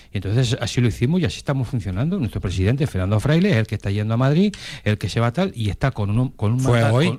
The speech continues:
Speaker 1: claro, con un mandato de la Junta Directiva muy concreto donde, donde de alguna manera se dice, "Este tema hay que atajarlo". Me están descontando, no, me parece muy bien. Yo no voy a hacer nada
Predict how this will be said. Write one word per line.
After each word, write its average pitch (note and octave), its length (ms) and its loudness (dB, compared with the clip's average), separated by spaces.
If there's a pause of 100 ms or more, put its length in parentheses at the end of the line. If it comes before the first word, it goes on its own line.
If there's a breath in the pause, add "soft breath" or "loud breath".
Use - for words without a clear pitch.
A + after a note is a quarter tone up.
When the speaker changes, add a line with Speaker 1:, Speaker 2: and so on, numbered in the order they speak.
Speaker 1:
claro, C3 220 -4
con G#2 140 -6
un A#2+ 100 -2
mandato B2+ 500 0 (400 loud breath)
de F#2+ 100 -8
la E2 80 -8
Junta G#2 280 -6
Directiva C3 520 0
muy A#2+ 220 2
concreto D#3 680 -2
donde, G2+ 460 -2
donde G2+ 220 -4
de - 20 -4
alguna G2+ 240 0
manera C3 320 2
se - 160 -10
dice, F#2+ 160 -8
"Este G#2+ 180 0
tema D#3 300 0
hay D3+ 180 -2
que - 240 -4
atajarlo". G2 500 -10 (300 loud breath)
Me A2 140 -2
están E3+ 240 0
descontando, F3+ 500 -2
no, E3+ 100 -2
me G#2+ 260 -2
parece F#2+ 220 -2
muy G#2 100 2
bien. C3 120 2
Yo A2 100 4
no D3 100 2
voy F3 60 2
a - 40 4
hacer A#2+ 160 -2
nada A#2+ 300 0